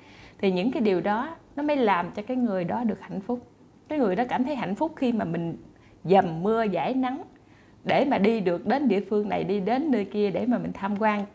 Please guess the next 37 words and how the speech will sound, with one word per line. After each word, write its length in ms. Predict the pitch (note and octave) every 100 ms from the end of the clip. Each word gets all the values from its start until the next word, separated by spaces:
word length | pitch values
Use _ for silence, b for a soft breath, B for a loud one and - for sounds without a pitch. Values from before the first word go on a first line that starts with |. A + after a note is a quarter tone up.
| -
phong 140 | - G#3
cảnh 260 | D#3+ A3+
đâu 120 | A#3+ F#3
đó, 120 | A3+
người 100 | G3+
ta 120 | G3+
cảm 220 | F#3+ G#3
thấy 120 | A#3+ A#3+
đó 180 | A#3
là 120 | C#4 F#3+
một 160 | E3+
cái 80 | A#3
điều 220 | G3 D#3+ D3
cho 100 | G3
người 120 | F3
ta 120 | F#3+
hạnh 200 | F#3 D3
phúc. 200 | F#3 B3+ B B B B
Thì 120 | - F#3
nó 120 | B3+
khác 260 | D4+ E4+
hơn 160 | D4+ G#3+
cái 120 | C4 C4
người 240 | G3 E3+
đầu 360 | D#3 D#3 D#3 -
là 340 | E3+ E3 D#3+ D#3
an 280 | - G3+ G3+
phận, 340 | E3 C#3+ F3+
là 240 | F#3 D#3+
cảm 200 | D#3 E3
thấy 140 | G#3+ B3
hạnh 180 | B3 A#3+
phúc 240 | C4 C4
với 120 | B3 A#3+
những 220 | E3 F#3+
cái, 260 | A#3 A#3+ A#3+ B B -
à, 380 | F#3 F3+ F3